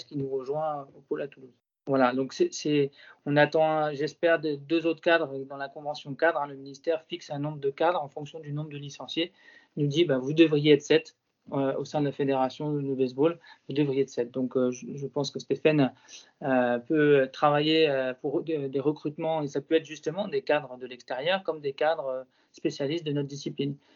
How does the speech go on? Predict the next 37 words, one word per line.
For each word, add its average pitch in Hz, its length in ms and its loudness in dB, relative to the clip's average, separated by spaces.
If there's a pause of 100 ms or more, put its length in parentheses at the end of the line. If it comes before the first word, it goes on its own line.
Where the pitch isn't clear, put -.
(180)
par 127 140 2
rapport 151 280 8
à 151 60 6
des 139 180 4
actions 139 260 -2
de 139 40 -2
développement, 139 580 0
des 147 200 -4
actions 139 280 -4
de 143 60 -4
promotion, 147 680 -2
euh, 135 140 -2
de 135 100 0
notre 135 180 -2
discipline, 156 640 -4 (240)
de 143 60 4
formation 156 760 4
ou 165 80 -4
de 151 80 4
haut 160 100 2
niveau. 147 320 -2 (180)
Voilà, 139 220 -4
c'est - 140 -12
sur - 160 -14
ces 147 180 2
axes-là 147 400 4
qu'on 147 160 -4
travaille. 139 460 0 (500)
Euh, 127 480 -2 (120)
et 143 100 4
le 143 120 2
D 139 160 4
T 139 120 8
N 180 200 8 (160)
répartit 147 420 0
nos 156 120 -4
missions. 156 460 -4